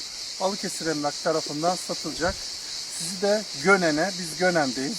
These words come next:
Balıkesir'de değiliz. Bazı arkadaşlar, "Balıkesir Emlak", Balıkesir'e gidiyorlar. Bizi arayın,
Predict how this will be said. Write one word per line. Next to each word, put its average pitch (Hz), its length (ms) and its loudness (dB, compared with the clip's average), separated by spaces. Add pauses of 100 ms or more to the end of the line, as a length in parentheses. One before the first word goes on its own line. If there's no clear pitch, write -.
(120)
Balıkesir'de 165 720 0
değiliz. 160 380 4 (800)
Bazı 170 360 10
arkadaşlar, 170 760 4 (500)
"Balıkesir 175 480 2
Emlak", 170 300 4 (120)
Balıkesir'e 220 600 6
gidiyorlar. 156 540 2 (300)
Bizi 170 200 2
arayın, 226 440 8